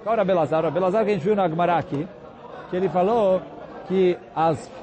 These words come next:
folhas da videira e os lulavim, lulavim a gente falou que é a, a, os galhos, quando eles ainda estão moles e comestíveis, também é proibido, o... a, e mesmo que,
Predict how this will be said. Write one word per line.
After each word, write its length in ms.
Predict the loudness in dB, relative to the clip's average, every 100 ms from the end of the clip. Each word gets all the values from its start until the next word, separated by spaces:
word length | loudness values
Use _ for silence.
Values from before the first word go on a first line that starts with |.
| 0
folhas 560 | 2 2 2 0 -2 -4
da 180 | -2 -2
videira 680 | -2 -4 -4 -2 0 -2 -4 -10 -16 -20 -20 -12
e 100 | -4
os 140 | -2 0
lulavim, 460 | 2 2 2 0
lulavim 400 | -2 0 0 0
a 80 | -4
gente 120 | -6
falou 340 | -2 0 2 0
que 100 | 2
é 60 |
a, 680 | 0 0 0 0 0 0 -2 -6 -16 -18 -14 -6
a, 460 | -2 0 0 -2 -6 -2
os 160 | 0 0 0
galhos, 540 | 0 2 2 0 -2 -4
quando 160 | -6 0
eles 220 | 2 2
ainda 240 | 2 0 -4
estão 220 | -4 -4
moles 420 | 0 0 0 -2
e 60 | -4
comestíveis, 760 | -6 -6 -8 -4 -2 -2 -4 -8 -12 -16 -16 -16 -16 -4
também 220 | 0 2
é 80 | 2
proibido, 720 | 2 2 0 -2 0 0 0 -6 -20 -20 -12 -4
o... 1080 | 0 0 2 2 2 2 2 2 2 2 -2 -12 -16 -20 -18 -16 -16 -18 -18 -18 -16 -14 -2
a, 320 | 0 2 0 2
e 140 | 2
mesmo 380 | 4 4 2 0
que, 100 | -4